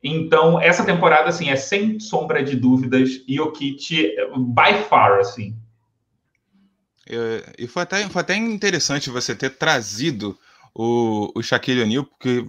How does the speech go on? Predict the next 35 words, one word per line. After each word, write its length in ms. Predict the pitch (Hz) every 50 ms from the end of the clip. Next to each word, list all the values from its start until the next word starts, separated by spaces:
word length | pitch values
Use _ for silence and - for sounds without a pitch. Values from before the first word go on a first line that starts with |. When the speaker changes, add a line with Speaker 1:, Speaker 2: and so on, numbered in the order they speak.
| - -
Speaker 2:
a 80 | - 110
gente 180 | 113 120 -
tá 80 | - 127
falando 280 | - - 123 120 120 117
aqui 200 | 113 - 113 107
do, 320 | 101 110 107 104 104 101
do 180 | 95 98 113 110
jogo, 340 | - 107 113 143 156 135 123
dos 160 | 123 123 -
pivôs, 520 | - - 113 104 95 101 110 135 147 - - - - - - - - -
e 60 | - 110
você 240 | 120 131 - -
fala, 240 | 156 - 165 151 120
pô, 280 | - - - 202 208 196
um 120 | 170 156
pivô 560 | 147 - 175 160 123 131 156 180 202 202 196
em 100 | 185 175
dois 220 | 165 160 165 160 131
mil 260 | 135 170 175 196 202
e 60 | 190
bolinha, 680 | 170 156 185 180 160 143 151 160 151 127 113 110 110 104
e 180 | 107 110 120 151
o 80 | 175
Jokic 340 | 170 165 160 151 - 160 151 -
sendo 300 | - - 160 160 156 156
o 60 | 156
M 160 | 156 156 156
V 100 | 143 147
P 120 | - - 160
agora. 480 | 160 151 127 123 123 113 107 104 101 - -
Olha 200 | 113 143 180 175
a 40 |
diferença 520 | 143 143 175 - - 147 139 156 151 - 147
de 160 | 123 139 143
jogo 560 | 120 104 101 117 131 131 107 98 101 98 -